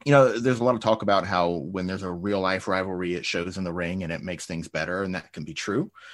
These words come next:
Um, but these two are real life best friends, and I, I think it suggests to me that that's even better because you, you,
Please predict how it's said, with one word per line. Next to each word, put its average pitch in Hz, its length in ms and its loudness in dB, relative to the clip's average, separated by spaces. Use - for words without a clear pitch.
Um, 90 580 -2
but 92 140 0
these 127 180 4
two 110 160 4
are 90 100 2
real 87 180 0
life 87 220 -2
best 82 220 -4
friends, 95 460 -2
and 80 260 -6
I, 82 260 -8
I 87 100 -8
think - 240 -8
it 113 140 -2
suggests 139 360 6
to 131 60 6
me 139 140 8
that 117 160 2
that's 104 200 2
even 85 240 0
better - 280 -6
because 90 640 0
you, 90 320 -4
you, 87 640 -6